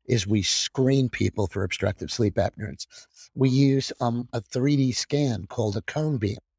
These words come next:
and that will show us the shape of the airway. Is it narrow? Is it wide? Is there room? What does the palate look like?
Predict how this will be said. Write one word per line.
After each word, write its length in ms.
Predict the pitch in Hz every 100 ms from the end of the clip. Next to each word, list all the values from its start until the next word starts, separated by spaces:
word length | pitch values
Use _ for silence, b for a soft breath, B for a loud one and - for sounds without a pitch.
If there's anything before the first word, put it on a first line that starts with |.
| _ _ _ _ _ _ _ -
and 380 | 131 127 117 117
that 260 | 123 135 -
will 160 | 135
show 320 | 123 - 156
us 180 | 143 -
the 100 | -
shape 440 | - - 127 120 135
of 60 |
the 200 | 131 131
airway. 380 | 139 143 107 -
Is 240 | - 107 -
it 160 | 110
narrow? 460 | 131 139 135 113 92
Is 180 | 113 104
it 140 | 135
wide? 460 | 127 131 139 98 - B B _
Is 240 | 139 135 117
there 200 | 143 131
room? 560 | 123 143 160 107 160 _ _ _ _ _ _ -
What 200 | 123 -
does 180 | 139
the 80 | -
palate 540 | - - 156 151 143 -
look 280 | - -
like? 300 | - - -